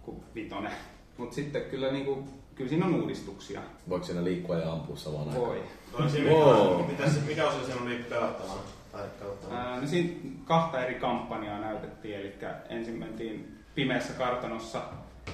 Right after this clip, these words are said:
Speaker 1: Lionilla ikkunoista tulee zombeja läpi, siellä makaa maassa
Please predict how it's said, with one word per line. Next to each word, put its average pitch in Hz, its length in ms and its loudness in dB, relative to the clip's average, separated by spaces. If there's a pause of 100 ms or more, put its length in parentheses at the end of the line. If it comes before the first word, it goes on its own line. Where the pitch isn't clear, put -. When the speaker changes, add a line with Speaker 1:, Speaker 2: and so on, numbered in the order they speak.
(240)
Speaker 1:
Lionilla 110 720 -2 (380)
ikkunoista 120 600 -4
tulee 117 260 -2
zombeja 113 460 -4
läpi, 113 340 -6
siellä 113 200 -10
makaa 117 260 -4
maassa 117 480 -2